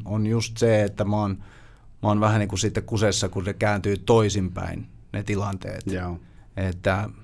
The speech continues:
Speaker 1: niin kuin mä sulle sanoin kesälläkin, että, että mun, ö,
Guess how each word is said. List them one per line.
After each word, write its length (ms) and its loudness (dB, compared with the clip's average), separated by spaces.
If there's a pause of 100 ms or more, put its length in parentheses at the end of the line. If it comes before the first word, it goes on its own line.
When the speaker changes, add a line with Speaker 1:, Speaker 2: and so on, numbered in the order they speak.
(280)
Speaker 1:
niin 140 -4
kuin 100 -4
mä 60 0
sulle 260 -2
sanoin 380 -2
kesälläkin, 500 -4
että, 160 -12
että 220 -8
mun, 240 -4 (800)
ö, 20 -8